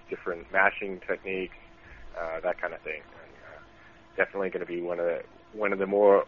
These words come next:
more, uh, technical talks out there, but, uh, but it'll be really excellent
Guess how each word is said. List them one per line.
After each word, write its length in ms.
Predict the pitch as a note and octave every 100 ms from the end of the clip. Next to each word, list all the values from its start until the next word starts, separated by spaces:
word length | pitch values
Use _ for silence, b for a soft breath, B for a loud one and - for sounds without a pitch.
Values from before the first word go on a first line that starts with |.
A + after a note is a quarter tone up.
| -
more, 340 | A2 G#2+ G2+ F#2+
uh, 180 | F#2 E2+ b b b -
technical 400 | C#3 C#3 C3 B2
talks 320 | B2 B2 A#2
out 180 | B2+ A#2+
there, 220 | B2 A#2+
but, 200 | B2 G2+ - G2+
uh, 300 | F#2+ F#2 F2 D#2+
but 100 | -
it'll 220 | E2 G#2
be 340 | F#2+ F#2 F2+ F2
really 340 | F2+ F#2+ F2 D#2
excellent 400 | E2 - F2